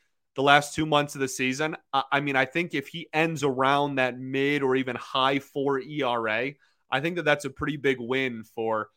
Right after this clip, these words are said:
the first, uh, taste of Major League Baseball in Reese Olson's career.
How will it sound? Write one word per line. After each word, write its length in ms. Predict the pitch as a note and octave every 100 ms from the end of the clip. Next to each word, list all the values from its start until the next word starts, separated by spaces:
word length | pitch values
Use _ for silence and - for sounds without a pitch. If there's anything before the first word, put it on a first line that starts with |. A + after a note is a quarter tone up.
| _ _
the 80 | B2 - -
first, 540 | C#3+ C#3 C#3 - - - -
uh, 200 | A#2+ A2+
taste 480 | - - D#3+ D3+ -
of 160 | B2
Major 260 | B2+ C3 A#2+
League 180 | A#2+ A2
Baseball 440 | A#2+ A#2+ - A2+
in 80 | G#2+
Reese 240 | G#2+ G#2
Olson's 340 | G#2 G2+ G2 F#2+
career. 380 | - F2+ C#2